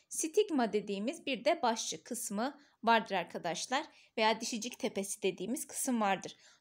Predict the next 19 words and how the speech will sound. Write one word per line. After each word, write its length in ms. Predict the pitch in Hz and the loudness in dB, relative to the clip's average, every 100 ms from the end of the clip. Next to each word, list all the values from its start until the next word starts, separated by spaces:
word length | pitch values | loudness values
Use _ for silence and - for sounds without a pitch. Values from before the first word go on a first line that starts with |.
| - | 4
Tozlaşma 880 | 285 269 262 311 320 330 339 392 - _ _ | 6 8 6 2 2 -2 -4 -4 -12 _ _
stigmada 720 | - - 269 339 311 233 196 | -10 -10 -2 0 2 2 2
gerçekleşir. 800 | 180 175 185 - 196 - 185 214 | 0 0 -2 -4 -6 -6 -4 -2
Yani 320 | 208 208 202 | 0 0 -2
polenin 540 | 202 - 226 262 320 277 | 0 2 4 2 0 2
gelip 380 | 226 185 175 - | 2 2 -6 -6
buraya 440 | 233 226 233 233 | -2 0 0 0
konması 440 | - 220 220 226 | -2 -2 -4 -6
gerçekleşiyor. 800 | 247 208 196 196 - - - 185 - | -2 -2 -2 -8 -8 -10 -8 -10 -6
Tozlaşma 640 | 233 208 214 220 247 226 | -4 0 0 -2 -4 -2
olayı 360 | 214 208 262 | -2 0 -2
budur 220 | 240 196 180 | -4 -4 -4
arkadaşlar. 680 | 165 - 170 175 - 311 - - - - - - | -6 -8 -10 -8 -2 -2 -2 -10 -20 -20 -10 0
Ee, 520 | 214 208 208 214 220 220 _ _ _ _ 240 | 2 4 2 2 -2 -6 _ _ _ _ 10
döllenme 640 | 233 240 262 269 311 349 | 10 10 6 4 0 0
olayları 540 | - 247 233 233 262 247 | 2 4 4 4 2 0
ise 320 | 190 - 392 403 | -4 -2 -2 0
ovaryumun 580 | 277 262 233 180 180 180 | 2 2 2 -2 -6 -10
içerisinde 800 | - - 185 - 190 196 311 | -4 -2 -2 -2 -4 0 0